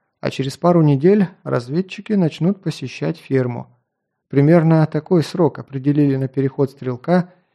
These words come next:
и его возвращение. Через два дня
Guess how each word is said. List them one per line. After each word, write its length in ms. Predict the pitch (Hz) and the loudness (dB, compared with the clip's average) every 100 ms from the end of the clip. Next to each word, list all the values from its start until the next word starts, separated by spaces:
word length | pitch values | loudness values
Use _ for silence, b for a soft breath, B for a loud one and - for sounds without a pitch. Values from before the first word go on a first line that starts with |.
| b | b
и 80 | 147 | -2
его 360 | 135 127 120 120 | 2 2 0 -4
возвращение. 760 | 131 135 135 - 131 - 131 - _ _ _ _ _ _ _ _ _ _ _ _ _ _ | -4 -4 -6 -8 -14 -14 -18 -20 _ _ _ _ _ _ _ _ _ _ _ _ _ _
Через 260 | - 143 135 | -6 0 0
два 220 | 127 127 | 2 0
дня 320 | 117 156 208 | 2 0 0